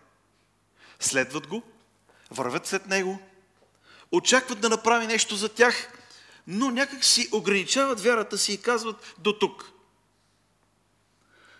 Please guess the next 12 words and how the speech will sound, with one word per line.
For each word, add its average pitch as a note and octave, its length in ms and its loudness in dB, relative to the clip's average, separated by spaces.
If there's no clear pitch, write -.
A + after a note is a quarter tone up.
Скъпи - 280 -4
вярващи, F#3+ 640 0
чрез - 440 -2
различни D3+ 560 -4
обстоятелства E3 1040 -4
и E3+ 60 -4
ситуации D#3 840 -2
Бог F#3 400 -4
отправя E3+ 560 -4
в - 100 -12
ежедневието C#3+ 720 -8
ни C3+ 280 -6